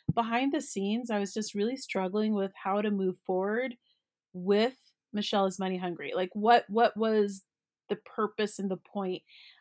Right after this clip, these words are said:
I didn't want to quit the project. In fact, I was actually dealing with the opposite issue, which was I was just trying to figure out how to move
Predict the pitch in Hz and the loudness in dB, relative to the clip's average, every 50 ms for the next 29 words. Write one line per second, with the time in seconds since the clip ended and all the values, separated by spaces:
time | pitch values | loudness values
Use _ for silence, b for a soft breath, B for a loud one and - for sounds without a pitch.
0 | B B _ _ 233 269 320 392 466 494 427 349 285 269 269 262 247 - 240 - | B B _ _ 4 8 8 8 8 8 6 6 8 8 6 6 2 -2 -4 -4
1 | - - - - 220 220 214 - - 185 - - - 190 185 311 285 - 175 165 | -4 -12 0 2 2 2 2 0 -6 -6 -6 -4 -2 -2 -2 -2 -4 -6 -6 -6
2 | - _ - - - 214 190 - - 240 247 240 - - - 226 220 220 214 180 | -6 _ -10 -4 -4 -4 0 6 6 6 6 4 0 -4 0 0 0 0 0 0
3 | 190 196 220 - - 269 240 202 202 202 202 202 196 202 190 - - 196 180 _ | 0 0 0 -2 -4 -4 -2 0 0 2 2 2 0 -2 -4 -6 -8 -10 -10 _
4 | _ _ - 220 254 277 - 269 247 - - 196 - - - 190 180 - - 190 | _ _ 0 0 0 2 0 -2 -2 0 -2 -2 -4 -2 -4 -4 -4 0 0 2
5 | 180 180 180 175 208 208 - 220 214 208 202 196 196 190 B B B - 277 277 | 2 2 2 2 0 -2 0 -2 0 2 2 0 -2 -4 B B B -4 0 2
6 | 330 370 359 - - 440 494 466 403 - 302 285 285 254 220 - - 233 233 233 | 2 2 2 2 0 2 2 2 2 0 0 6 6 6 6 6 2 0 2 4
7 | 226 226 233 220 214 | 4 2 2 0 -2